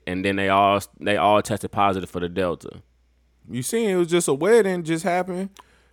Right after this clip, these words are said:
Speaker 2: A
Speaker 1: So
Speaker 2: wedding just ha-, at a wedding, and all them people got sick. Ninety-two people, or ninety-two people was at the wedding, and all them people got sick from covid. And, and the peop-, the wedding people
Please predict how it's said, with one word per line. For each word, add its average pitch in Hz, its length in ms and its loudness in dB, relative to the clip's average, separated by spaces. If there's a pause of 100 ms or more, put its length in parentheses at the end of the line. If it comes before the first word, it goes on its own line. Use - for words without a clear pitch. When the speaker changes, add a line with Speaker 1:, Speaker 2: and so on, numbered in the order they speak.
Speaker 2:
A - 60 0
Speaker 1:
So 123 140 8
Speaker 2:
wedding 190 280 6
just 160 220 -4
ha-, 180 60 0
at 143 200 0
a 135 60 0
wedding, 180 340 -2
and 143 160 -2
all 156 220 0
them 156 100 -4
people 160 240 -4
got 156 160 0
sick. - 420 -4
Ninety-two 160 500 -6
people, 165 300 -6
or 120 100 0
ninety-two 156 360 -6
people 156 220 -8
was 156 100 -8
at 156 120 -6
the 147 60 -8
wedding, 156 420 -4
and 104 160 -6
all 139 220 -2
them 143 140 -6
people 139 240 -8
got 143 200 -4
sick 143 180 -8
from 131 160 -10
covid. 151 400 -2
And, 120 280 0
and 110 140 0
the 107 120 2
peop-, - 280 -4
the 120 120 0
wedding 156 360 2
people 127 480 -2